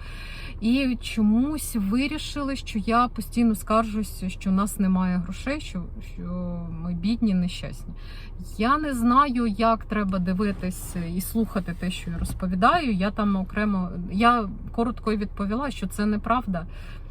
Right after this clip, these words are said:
А, що на, в нас, нащо казати, що в, немає грошей, якщо живете безкоштовно, обоє працюєте, і ще кажете, що у вас немає грошей.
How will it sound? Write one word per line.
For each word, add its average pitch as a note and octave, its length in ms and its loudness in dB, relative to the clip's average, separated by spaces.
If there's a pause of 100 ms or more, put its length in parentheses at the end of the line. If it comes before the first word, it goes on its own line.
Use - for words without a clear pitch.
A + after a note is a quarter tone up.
(720)
А, G#3 180 6 (560)
що - 220 0
на, A#3+ 180 8
в G3+ 100 2
нас, B3 280 6
нащо A#3 420 2
казати, A#3 420 2
що - 180 -4
в, G3 560 0
немає A3+ 500 8
грошей, C#4+ 500 0
якщо A#3 380 0 (100)
живете A3 440 2
безкоштовно, G#3+ 920 0
обоє G#3+ 400 4
працюєте, G#3 880 -4 (360)
і G3 60 -2
ще B3 220 -2
кажете, A3+ 400 4
що - 180 -6
у - 20 -2
вас G3+ 200 -2
немає G3 280 2
грошей. F#3+ 340 -4